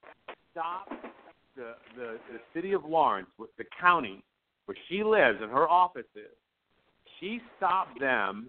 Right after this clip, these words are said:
the Democratic Party, stopped them from sliding in a tax increase to build a new jail.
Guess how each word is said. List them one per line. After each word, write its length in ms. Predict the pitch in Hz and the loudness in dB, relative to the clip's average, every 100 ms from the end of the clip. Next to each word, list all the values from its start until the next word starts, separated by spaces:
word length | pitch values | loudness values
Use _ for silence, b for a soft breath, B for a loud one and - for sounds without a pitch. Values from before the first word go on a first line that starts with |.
| - | -12
the 60 | 214 | 2
Democratic 640 | 113 175 190 190 190 185 | 2 2 2 6 6 4
Party, 420 | - 170 101 101 - _ _ _ _ _ _ | 4 4 4 -4 -14 _ _ _ _ _ _
stopped 380 | 147 180 196 - | 6 6 4 -4
them 360 | 175 165 165 - | -6 -6 -8 -14
from 180 | 117 107 _ | -18 -20 _
sliding 540 | 117 139 165 190 185 180 | -6 0 2 2 -2 -6
in 140 | 175 | -6
a 40 | 135 - | -8 -2
tax 240 | 147 160 - | 0 0 -4
increase 420 | 160 - 151 147 - | -12 -8 -8 -8 -8
to 60 | 110 - | -10 0
build 260 | 135 160 156 | 4 6 4
a 40 | |
new 260 | 143 151 143 | 2 0 0
jail. 480 | 117 123 107 101 | 2 4 4 -2